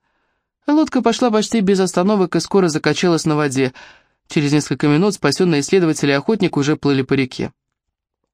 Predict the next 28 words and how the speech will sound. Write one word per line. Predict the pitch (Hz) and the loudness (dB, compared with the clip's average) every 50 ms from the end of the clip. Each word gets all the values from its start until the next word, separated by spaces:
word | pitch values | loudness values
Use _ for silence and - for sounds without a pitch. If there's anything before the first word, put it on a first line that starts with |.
| _ _ _ _ - - | _ _ _ _ -18 -12
«Кабы | - - 170 180 190 190 202 | -6 -2 0 0 2 2 2
мне | 208 208 208 | 2 2 2
мою | 214 208 214 214 202 | 2 2 2 0 0
пушку | - 180 170 - - - 196 | 0 -2 -2 -2 0 0 0
не | 190 | 2
утопить», — | 190 185 226 226 226 - 202 165 - | 2 2 0 -2 0 -2 -2 -4 -2
сказал | - - 180 180 196 180 | -2 -2 0 0 0 0
мужчина, | 170 180 196 - - 190 156 147 | 0 0 -2 -2 -2 -2 -2 -2
укладывая | 139 - 165 156 143 139 151 | 0 0 0 0 0 0 0
ружье. | 156 170 170 165 156 147 123 - _ _ _ _ _ _ _ _ _ _ _ _ _ _ _ _ _ | 0 0 0 0 -2 -2 -2 -4 _ _ _ _ _ _ _ _ _ _ _ _ _ _ _ _ _
«Че, | - - - 165 | -10 -6 -4 -2
убил | 151 147 135 151 247 277 | -2 -2 0 2 2 2
кого-нибудь?» — | 262 302 285 269 247 247 226 208 202 - | 2 2 2 4 4 4 4 2 0 0
спросил | - 185 180 - 202 185 175 | 0 -2 0 0 0 0 2
Ваня. | 185 175 156 139 120 - _ _ _ _ _ _ _ _ _ _ _ _ _ _ _ - | 2 0 0 -2 -4 -8 _ _ _ _ _ _ _ _ _ _ _ _ _ _ _ -4
«Зачем | 214 294 339 - - 269 185 156 | -2 -2 0 0 0 0 0 0
убивать? | 127 - 131 123 127 120 - - | -2 -2 -4 -2 -2 -4 -4 -2
Пусть | - 294 349 370 392 | 0 0 2 2 2
живут», — | 392 392 294 214 247 262 | 2 2 2 2 2 0
ответил | 311 285 254 254 202 - 147 151 | 0 0 0 0 -2 0 0 0
охотник. | 147 147 - 131 127 - - - - - _ _ _ _ _ _ _ _ _ _ _ _ | -2 0 -2 -4 -4 -4 -8 -14 -14 -18 _ _ _ _ _ _ _ _ _ _ _ _
«А | _ - 147 | _ -8 -6
ружье | 151 147 135 147 165 156 | -6 -4 -2 0 0 0
зачем?» — | 156 170 156 - - 160 185 226 208 - _ _ _ _ _ _ _ _ _ _ _ | 0 0 -2 -2 0 0 2 2 0 -2 _ _ _ _ _ _ _ _ _ _ _
допытывался | - 170 170 160 - 151 135 139 143 143 - - 151 | -2 0 0 0 -2 -4 -2 -2 -2 -2 -2 -2 0
Ваня. | 143 147 135 127 120 - _ _ _ _ _ _ _ _ _ _ _ | 0 0 0 0 -2 -6 _ _ _ _ _ _ _ _ _ _ _
«Да | - 190 294 392 | -4 -2 0 2
так, | - 427 - - - - | 2 0 0 -2 -6 -12